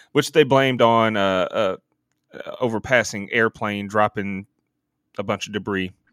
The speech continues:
which I guess, you know, that's a good, good logical explanation for it, but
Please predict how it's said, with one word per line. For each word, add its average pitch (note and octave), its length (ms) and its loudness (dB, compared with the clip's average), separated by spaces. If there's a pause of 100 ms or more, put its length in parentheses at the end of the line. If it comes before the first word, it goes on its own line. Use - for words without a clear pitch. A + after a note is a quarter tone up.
(840)
which D3 120 -6
I C3+ 80 4
guess, A#2+ 240 0
you B2+ 80 -4
know, G2 140 -2
that's A2 180 -4
a - 40 -20
good, - 200 -10 (240)
good A2 240 -2 (580)
logical G#2 720 -2
explanation G#2 560 -4
for G#2+ 220 0
it, G2+ 80 -4
but A2 200 -2